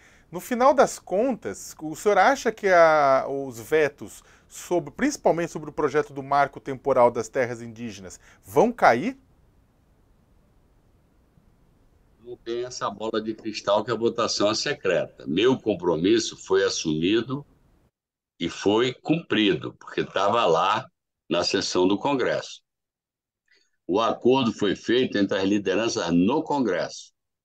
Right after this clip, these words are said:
Speaker 2: que preferiram reservar aquela sessão do Congresso pra votação do P L N, na minha opinião, até corretamente, o P L N de ajuda a estados e municípios,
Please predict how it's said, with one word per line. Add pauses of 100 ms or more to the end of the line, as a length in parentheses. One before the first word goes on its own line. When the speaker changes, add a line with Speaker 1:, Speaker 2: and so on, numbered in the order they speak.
(480)
Speaker 2:
que
preferiram
reservar
aquela
sessão
do
Congresso (720)
pra
votação
do
P
L
N,
na
minha
opinião,
até
corretamente, (720)
o
P
L
N
de
ajuda
a
estados
e
municípios,